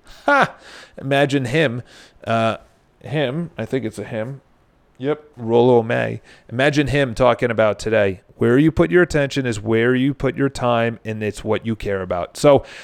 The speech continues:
have an amazing day. If you guys have any questions, leave in the comments below.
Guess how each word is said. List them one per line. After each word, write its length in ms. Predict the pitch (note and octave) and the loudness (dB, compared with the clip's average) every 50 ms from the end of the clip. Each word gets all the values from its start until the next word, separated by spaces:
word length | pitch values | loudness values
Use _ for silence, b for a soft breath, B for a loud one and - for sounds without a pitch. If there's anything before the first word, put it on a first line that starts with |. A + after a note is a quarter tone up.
| B B B | B B B
have 100 | - C3+ | -2 0
an 60 | D#3 | 0
amazing 360 | E3 E3 E3 F3 E3+ E3 F#3 | 2 2 4 2 2 2 2
day. 140 | E3 E3+ E3 | 4 4 4
If 80 | E3 C3 | 4 2
you 80 | D3+ | 0
guys 300 | C#3 D3+ C#3+ C#3+ C#3+ C#3+ D#3+ - _ - | 0 2 2 2 0 -2 -6 -12 _ -4
have 160 | C3 D3 C3+ | -4 -4 -2
any 120 | C3+ C3 | -4 -6
questions, 380 | - - C#3 C#3 - D#3 C#3+ A2+ | -2 0 -2 -2 -2 -4 -6 -2
leave 160 | C3+ C3 A#2+ | -2 -2 -2
in 60 | A#2+ | -2
the 80 | A#2+ A2+ | -6 -4
comments 340 | - B2+ B2 A#2 A2+ G#2+ - | -4 -4 -2 -4 -4 -6 -6
below. 480 | - A#2+ A#2+ B2 C3+ F3 F#3+ F3 - | -4 0 2 2 2 2 0 -2 -6